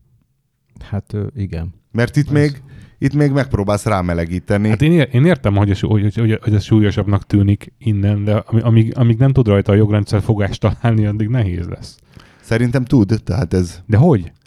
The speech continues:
Speaker 3: Tehát, ö, én, én, én nem látom a lehetőségét.
Speaker 2: Hát itt, ö,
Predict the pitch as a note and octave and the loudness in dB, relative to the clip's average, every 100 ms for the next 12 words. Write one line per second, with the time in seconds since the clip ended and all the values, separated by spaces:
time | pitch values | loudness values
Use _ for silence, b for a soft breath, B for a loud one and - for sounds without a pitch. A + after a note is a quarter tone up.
0 | _ - G2+ - - - _ _ - B2 | _ -2 -2 -2 -8 -12 _ _ -10 -2
1 | B2 A#2+ C3 A#2 B2 D3 G2+ F2+ - G2 | 0 4 4 4 4 4 2 0 0 0
2 | F#2 F2 - - A#2+ A#2+ B2+ b b b | 0 -4 -10 -12 -10 -10 -12 b b b
3 | b b b E3+ - E3+ E3+ F3 F3 | b b b -10 -6 -6 -4 -4 -6